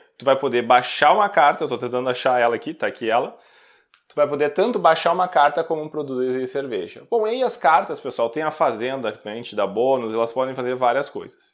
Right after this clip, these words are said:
E o jogo é simples assim. Quando vocês jogam em dupla, vocês podem se comunicar, mas toda a comunicação tem que ser aberta. E tu ainda pode, ao final do teu turno, passar uma carta pro teu adversário fechada.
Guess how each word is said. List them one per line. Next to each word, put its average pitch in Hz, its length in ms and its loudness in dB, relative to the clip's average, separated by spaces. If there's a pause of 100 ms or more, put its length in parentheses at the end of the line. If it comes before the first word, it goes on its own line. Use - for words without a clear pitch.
(160)
E 208 60 -10
o 214 40 -8
jogo 185 240 -2
é 175 60 -6
simples 165 400 -12
assim. 117 400 -14
Quando 277 260 0
vocês 180 300 -6
jogam 123 280 0
em 165 140 -8
dupla, 202 380 -6 (340)
vocês 214 260 0
podem 151 300 -4
se - 100 -12
comunicar, 165 480 -4
mas 175 200 -6
toda 147 160 -6
a - 20 -8
comunicação 143 560 -8
tem 135 100 -10
que - 80 -18
ser 160 120 -6
aberta. 160 500 -4 (260)
E 190 80 -10
tu 202 80 -2
ainda 196 160 2
pode, 180 300 0
ao 180 80 -2
final 165 240 -4
do 165 60 -12
teu 170 120 -6
turno, 160 200 -8
passar 170 340 0
uma 165 200 -4
carta 143 320 -2
pro 139 80 -20
teu 143 80 -6
adversário 131 520 -4 (140)
fechada. 123 600 0